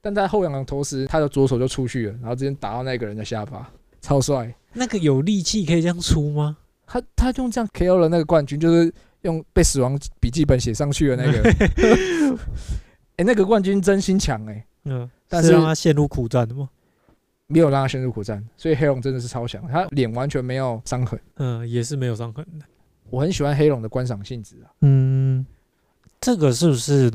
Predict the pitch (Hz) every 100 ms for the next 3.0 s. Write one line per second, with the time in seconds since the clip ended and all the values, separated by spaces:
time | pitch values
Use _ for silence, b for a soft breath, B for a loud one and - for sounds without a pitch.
0 | 135 - 143 143 143 131 123 104 - 143
1 | 117 110 113 110 113 104 123 117 110 107
2 | 117 113 110 113 104 - - - -